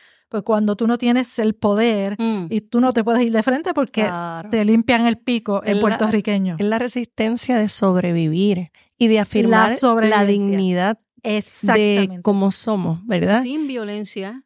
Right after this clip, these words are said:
Speaker 3: Sin violencia.
Speaker 1: Exactamente. De eso es
Speaker 3: Es
Speaker 1: que
Speaker 3: una
Speaker 1: se trata.
Speaker 3: resistencia activa, pero fundamentada en lo que es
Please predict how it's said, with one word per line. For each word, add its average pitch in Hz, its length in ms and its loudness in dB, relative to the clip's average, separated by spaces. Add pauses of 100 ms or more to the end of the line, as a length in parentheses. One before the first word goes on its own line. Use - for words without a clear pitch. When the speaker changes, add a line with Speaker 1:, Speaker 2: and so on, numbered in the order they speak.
Speaker 3:
Sin 196 300 2
violencia. 175 400 2
Speaker 1:
Exactamente. 185 460 -2
De 220 280 -2
eso 285 280 -2
es 247 80 0
Speaker 3:
Es 214 80 4
Speaker 1:
que 262 60 4
Speaker 3:
una 269 120 2
Speaker 1:
se 277 40 4
trata. 285 200 -2
Speaker 3:
resistencia 269 840 -2
activa, 320 1000 -4
pero 202 420 0
fundamentada 196 720 0
en 254 120 0
lo 262 120 -4
que 233 120 -4
es - 260 -8